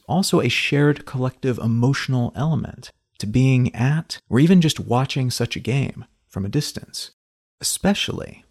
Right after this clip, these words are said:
when the game is watched in the company of other people. A sort of mob mentality takes hold, with individuals giving up some of their individuality to participate in what amounts to the energy and momentum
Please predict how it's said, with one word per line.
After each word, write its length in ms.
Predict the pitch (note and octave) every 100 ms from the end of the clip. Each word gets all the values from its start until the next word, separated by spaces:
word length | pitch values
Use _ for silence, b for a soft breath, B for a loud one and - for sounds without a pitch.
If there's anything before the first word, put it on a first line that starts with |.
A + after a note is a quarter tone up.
| _ -
when 180 | G2+ A2+
the 80 |
game 320 | A2 C3+ D3 C3+
is 140 | A2
watched 480 | G#2+ B2 B2+ - -
in 180 | B2+ A2
the 60 |
company 640 | - F3 D#3+ A2+ - - _ _
of 160 | G#2 G#2
other 160 | F#2+
people. 500 | - - C#3+ - - _ _ _ _ _
A 80 | F#2
sort 220 | - C#3+
of 100 | C#3+
mob 420 | A#2+ B2 B2 C3
mentality 680 | B2 A#2+ A2+ C3+ D3+ D#3 -
takes 360 | - - - -
hold, 520 | C#3 D3 - - - _
with 120 | - -
individuals 540 | C#3+ D3 D3+ D3 B2+
giving 280 | C3 C3+ C3
up 120 | C3
some 180 | - C3+
of 80 | B2+
their 160 | B2
individuality 1120 | A2+ A#2+ G#2+ G#2 - G2+ C#3+ E3 A2+ - - -
to 80 | -
participate 640 | A#2 E3 - D#3 D#3+ D3+
in 200 | B2 A2+
what 220 | B2 C#3 -
amounts 560 | A#2 C3 E3 A2+ A2 -
to 120 | G#2+
the 160 | G#2
energy 580 | - C#3+ C#3 D3 C#3+ C#3+ -
and 240 | G#2+ F#2+
momentum 720 | G2+ G2+ A#2+ C#3 - C#3 C3+